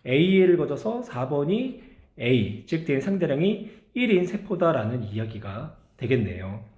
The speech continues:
그래서 A는 라지 A와 디-, 스몰 A의 디엔에이 상대량을 더한 값이 일이 나오는 거고, 그리고 니은 세포가 삼의 세포가 된다. 그리고 기억은 일의 세포,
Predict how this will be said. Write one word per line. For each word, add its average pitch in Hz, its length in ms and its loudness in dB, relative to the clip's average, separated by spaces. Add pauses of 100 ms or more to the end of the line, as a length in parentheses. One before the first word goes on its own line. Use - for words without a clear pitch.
(280)
그래서 123 580 0 (320)
A는 151 760 2 (240)
라지 117 400 -4
A와 139 280 2
디-, 135 380 -2 (280)
스몰 208 340 2
A의 160 260 2
디엔에이 131 220 0
상대량을 196 400 -2
더한 127 200 -2
값이 120 320 -6
일이 208 360 -2
나오는 120 400 0
거고, 151 680 -2 (320)
그리고 139 640 2
니은 170 300 4
세포가 180 960 -2 (520)
삼의 254 400 0
세포가 208 400 -6
된다. 113 420 -6 (360)
그리고 127 340 -2
기억은 147 720 0 (400)
일의 135 240 -2
세포, 131 960 -4